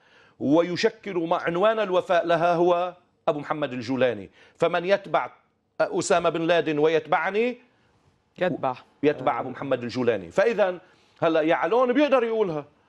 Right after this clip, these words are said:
Speaker 1: بس يعلون هذا الكلام بأمريكا، إنه تقول له إنه حلفائنا القاعدة تعول أحد عشر أيلول، مين في يطلع يقولها لل-، للأمريكان؟ لذلك حسم النقاش في أمريكا، لن نكرر اللعبة. طيب، إذا ما بدك النصرة، وهو مصنفها إرهاب أصلا قبل داعش، قبل ما تولد داعش.
Speaker 2: صحيح.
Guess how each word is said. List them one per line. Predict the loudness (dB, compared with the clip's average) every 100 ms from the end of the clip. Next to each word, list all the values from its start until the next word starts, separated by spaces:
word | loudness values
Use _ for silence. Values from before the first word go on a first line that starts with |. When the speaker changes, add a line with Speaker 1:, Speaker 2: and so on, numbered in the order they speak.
| _ _ _
Speaker 1:
بس | -4 -4 -2
يعلون | -2 0 0 -2 0
هذا | -2 -2
الكلام | 0 0 0 0
بأمريكا، | 2 2 2 2 -2
إنه | -2
تقول | -6 -2
له | 2 2 0 -12 _ -4
إنه | 0 0 0
حلفائنا | 2 0 2 0 0
القاعدة | 0 2 0 -2
تعول | -6 -4 -4
أحد | -2 -2
عشر | -2 -2
أيلول، | -2 0 0
مين | 0 0
في | 0 0
يطلع | 2 0
يقولها | 2 0 0
لل-، | 0 -2 -4 -2 0
للأمريكان؟ | 0 0 -2 0 -2 -4 -14 -20 -20 -18 -4
لذلك | 0 2 2 0 -6
حسم | -6 -4 -2 -2
النقاش | -2 -4 0 -2 -2
في | -6 -2
أمريكا، | -2 0 0 0 2
لن | 0 0
نكرر | -4 -2 -2 -4
اللعبة. | -6 -8 -8 -18 _ _ _ -4
طيب، | -4 -2 -4
إذا | 0
ما | 0
بدك | 0 0 -2
النصرة، | -6 -8 -10 -16 _ _ _ _ -2
وهو | 2 2
مصنفها | 0 -2 -2 0
إرهاب | 2 2 0
أصلا | -2 -2 0
قبل | 0 0
داعش، | 0 -2 -10 -6
قبل | -2
ما | 0
تولد | -2 0 0 -2
داعش. | -8
Speaker 2:
صحيح. | -6 -6 -8